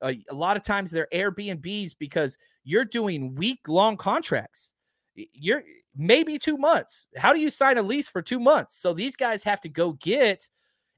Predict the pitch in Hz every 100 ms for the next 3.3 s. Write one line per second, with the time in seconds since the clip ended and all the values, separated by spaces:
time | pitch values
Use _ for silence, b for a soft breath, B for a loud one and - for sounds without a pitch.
0 | - 180 254 226 240 190 190 262 247 160
1 | 147 202 202 190 180 196 143 190 277 208
2 | 208 _ _ _ - 185 196 185 - -
3 | 294 254 -